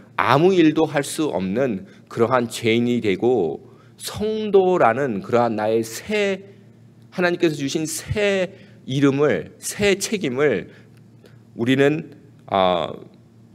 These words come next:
그 책임을 감당하지 못하게 되는 것입니다. 하나님께서 주시는 그러한 우리의 책임, 하나님께서 주시는 우리의 새 정체성은 바로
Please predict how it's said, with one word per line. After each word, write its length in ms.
그 400
책임을 840
감당하지 540
못하게 380
되는 200
것입니다. 520
하나님께서 460
주시는 640
그러한 500
우리의 400
책임, 580
하나님께서 480
주시는 440
우리의 320
새 560
정체성은 840
바로 720